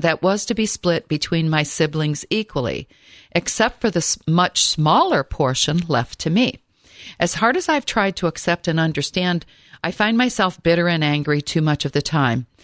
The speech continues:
I made some bad choices early in my adult life, but I have since turned my life around, and I thought we had a good relationship. I am at a loss to understand why I was slighted, and it is eating me up inside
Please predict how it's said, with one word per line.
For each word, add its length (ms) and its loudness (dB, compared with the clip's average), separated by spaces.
I 100 0
made 260 -2
some 180 0
bad 260 2
choices 600 0
early 300 2
in 120 2
my 160 2
adult 480 -2
life, 320 -2
but 100 0
I 120 0
have 180 -2
since 460 0
turned 340 0
my 160 0
life 260 0
around, 440 0
and 160 2
I 80 2
thought 300 -2
we 120 0
had 180 -2
a 40 -2
good 360 -4
relationship. 840 -2
I 120 -2
am 160 2
at 100 2
a 100 4
loss 520 2
to 180 0
understand 540 0
why 480 0
I 240 2
was 200 -2
slighted, 600 -2
and 120 2
it 160 2
is 300 2
eating 320 4
me 140 4
up 200 2
inside 640 0